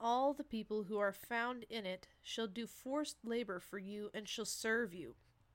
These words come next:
But if it makes no peace with you, but makes war against you,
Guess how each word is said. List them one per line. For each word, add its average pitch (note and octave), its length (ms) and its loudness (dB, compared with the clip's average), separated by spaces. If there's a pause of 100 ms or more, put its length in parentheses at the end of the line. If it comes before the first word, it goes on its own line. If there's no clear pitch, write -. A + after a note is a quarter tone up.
(1900)
But A#3 200 4
if C#4+ 120 6
it D4 140 2
makes B3+ 320 2
no A3+ 320 6
peace G3 400 -4
with - 160 -6
you, C3 260 -4
but G#3 200 0
makes A3 280 -4
war A3+ 460 4
against G#3+ 500 -2
you, D3+ 260 -8